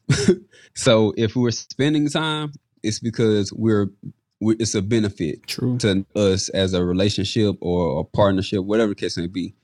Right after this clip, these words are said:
Speaker 1: right? So whatever time we have, and we know we're not gonna have the time forever, so however much time we need for us to feel, feel, leave this agreement or situation feeling fulfilled, then cool, I give you that. People on the outer circle,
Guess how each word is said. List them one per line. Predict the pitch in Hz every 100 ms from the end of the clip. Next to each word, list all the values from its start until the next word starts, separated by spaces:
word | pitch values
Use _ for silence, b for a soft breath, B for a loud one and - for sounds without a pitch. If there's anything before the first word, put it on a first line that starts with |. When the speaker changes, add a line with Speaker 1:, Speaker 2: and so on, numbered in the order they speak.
| _
Speaker 1:
right? | 92 90 - -
So | 107 98
whatever | 101 120 113
time | - 120 117
we | 113
have, | 113 113 110 - _ _ _ _ _ _
and | - 98
we | 101
know | 113
we're | 113
not | 107 98
gonna | 101
have | 107 104
the | 98
time | 98 98
forever, | 98 98 101 95
so | 92 90 - b -
however | 101
much | 113 110 117
time | 110 107
we |
need | 104 110 110 90
for | 98 95
us | 104
to | 104 95
feel, | - 98 -
feel, | - - 107 101
leave | 110 117 117
this | 113 117 - - _ _ _ _ _ 95
agreement | 92 110 117 113 110
or | - 95
situation | 95 127 - 107 110 110 101
feeling | - 117 104
fulfilled, | - - 120 117 110 -
then | 82
cool, | 82 113 92 - _ _ _ -
I | 87
give | 101 98
you | 95
that. | 92 87 _ _ _ _
People | - 123 113 101 95 _ _ _ _
on | 95
the | 92 85 - -
outer | 135 156 117
circle, | - 95 90 90 98